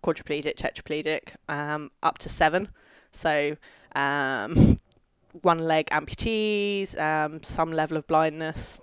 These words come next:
that sort of thing. Uh, in the sonar, you then have to add up to fourteen points.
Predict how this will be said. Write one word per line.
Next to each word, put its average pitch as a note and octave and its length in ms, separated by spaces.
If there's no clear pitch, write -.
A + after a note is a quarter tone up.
that - 160
sort - 160
of - 40
thing. - 300
Uh, D3 280
in F3+ 80
the E3 80
sonar, E3 420
you E3 140
then D#3 220
have - 180
to - 120
add D3+ 140
up - 120
to - 60
fourteen D3 440
points. - 340